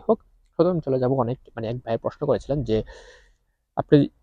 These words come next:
রোমানিয়া অথবা বুলগেরিয়া থেকে আপনি যেখান থেকে আসেন না কেন, পোল্যান্ডে আপনার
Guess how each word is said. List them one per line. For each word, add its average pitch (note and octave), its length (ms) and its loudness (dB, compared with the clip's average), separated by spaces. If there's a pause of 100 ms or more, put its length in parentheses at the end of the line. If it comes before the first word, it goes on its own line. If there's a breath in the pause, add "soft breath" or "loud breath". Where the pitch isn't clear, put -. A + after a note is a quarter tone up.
(160)
রোমানিয়া C#3 320 8
অথবা D3 180 8
বুলগেরিয়া C3+ 320 6
থেকে C#3+ 180 4
আপনি C#3 160 -8
যেখান C3+ 180 -2
থেকে D3 140 4
আসেন A#2+ 200 -16
না A2 120 -6
কেন, G#2 120 -4 (840)
পোল্যান্ডে D#3 420 8 (520)
আপনার A2+ 320 2